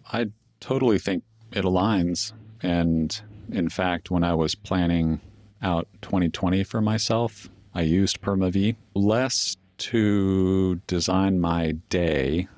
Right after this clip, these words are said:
but I used it as a, as a check against, do I have a balanced set of goals? If that makes sense, 'cause typically it, it's very easy for me to see, okay, what are some goals that I should have at work,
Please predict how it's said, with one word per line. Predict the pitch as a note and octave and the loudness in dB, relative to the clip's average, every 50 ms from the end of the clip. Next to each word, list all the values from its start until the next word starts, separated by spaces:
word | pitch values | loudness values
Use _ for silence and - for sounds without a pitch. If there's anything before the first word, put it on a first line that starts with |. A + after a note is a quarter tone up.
| - _ _ _ _ _ _ _ _ - | -20 _ _ _ _ _ _ _ _ -4
but | - F2+ - | -4 -2 -2
I | - F#2+ G2 | 0 0 0
used | G#2+ A2+ G2+ G2+ G2+ G2 F#2 - - | 2 2 4 4 2 2 0 0 0
it | F#2+ F#2 F2+ - - - | 2 2 0 0 -4 -4
as | F2+ F2+ F2 E2+ E2 - - | -2 0 0 0 0 0 0
a, | E2+ E2 E2 D#2+ D#2+ D#2 D#2 D#2+ - - - _ _ _ _ _ - | 0 2 2 2 2 0 0 -2 -6 -10 -20 _ _ _ _ _ -6
as | F2 F2 - | -4 -2 -2
a | E2+ | -2
check | - - - - G2+ F#2+ - - | -2 -2 -2 0 0 0 0 -2
against, | F2 E2 - F#2 E2+ E2 E2 - - | -4 -2 -2 -2 -2 -2 -2 -4 -2
do | - F2 E2+ | 0 0 2
I | E2 D#2 | 2 0
have | C#2+ - - F2 F2+ F2+ F#2 F2+ E2 | 0 -2 -2 0 0 2 0 0 0
a | F2+ E2 | 0 -2
balanced | D2 - - D#2+ D#2+ E2 F2 F2+ F2+ F2+ F2 - - - - - - | -2 -4 -4 -2 0 0 2 2 0 0 -2 -4 -6 -8 -10 -10 -6
set | - - - F#2 F2 | -4 -2 0 0 0
of | F2 D#2+ E2 E2 | 0 0 -2 -2
goals? | - E2+ E2 E2+ F#2 B2 D#3 - - - - _ _ _ _ _ _ _ - | 0 2 2 2 2 2 0 -2 -6 -10 -12 _ _ _ _ _ _ _ -10
If | - G2 - | -8 -4 0
that | G#2+ G#2+ | 0 2
makes | A2 G#2 - | 2 0 0
sense, | - A#2 A#2 A2 - | 0 -2 -2 -2 -2
'cause | - G2 E2+ - - - | -2 -4 -4 -4 -6 -4
typically | - - G#2+ G#2 F#2+ - F#2 E2+ | -2 -2 0 0 0 0 2 2
it, | E2 - _ _ _ - | 0 0 _ _ _ -6
it's | F#2+ E2+ - - | -6 -4 -4 -4
very | F2+ D#2+ F2 E2+ F2 F2+ E2 - | -2 0 0 2 2 2 0 -2
easy | - F2+ F2 F2 E2+ E2+ E2 | -2 -2 -2 -2 -2 -2 -4
for | E2 - F2 | -4 -2 -2
me | E2 D#2+ D#2 | 0 0 0
to | D2 | 0
see, | D2 - - F#2 E2 D#2+ D#2+ E2 | 0 -2 0 0 0 2 2 0
okay, | D#2 - F2 D#2+ | 0 0 0 0
what | D#2+ E2+ F2 E2 | 2 2 0 0
are | D#2+ | 0
some | - - E2 D#2 | -2 -2 -2 0
goals | D2+ D#2 D#2+ D#2+ D#2 D2+ - | 0 2 2 2 0 0 -2
that | - D2+ | -2 -2
I | D2+ D2+ | -2 -2
should | - - D2+ | -2 -4 -6
have | - - E2 D#2+ D#2 D2+ D2+ D2 - - - | -4 -2 0 0 0 0 -2 -4 -8 -12 -8
at | - D#2+ D2 - | -6 -4 -4 -2
work, | D#2+ D#2+ D2+ D2 C#2+ - - | 0 0 0 0 -2 -4 -10